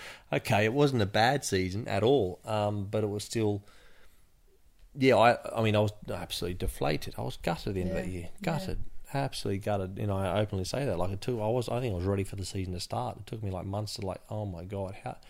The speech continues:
Speaker 1: you know, the energy that went into, you know, and again, it was the internal. So we had
Speaker 2: Mm.
Speaker 1: two internal guys
Speaker 2: Mm.
Speaker 1: and two external guys from different teams
Speaker 2: Mm.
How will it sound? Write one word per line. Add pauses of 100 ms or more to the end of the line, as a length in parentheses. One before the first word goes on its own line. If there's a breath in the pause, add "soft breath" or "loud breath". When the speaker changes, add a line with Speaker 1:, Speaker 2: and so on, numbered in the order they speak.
(840 loud breath)
Speaker 1:
you
know,
the (100)
energy
that
went
into, (320 loud breath)
you
know, (120)
and
again,
it
was
the
internal.
So
we
had
Speaker 2:
Mm.
Speaker 1:
two
internal
guys
Speaker 2:
Mm.
Speaker 1:
and
two
external
guys (220)
from
different
teams
Speaker 2:
Mm.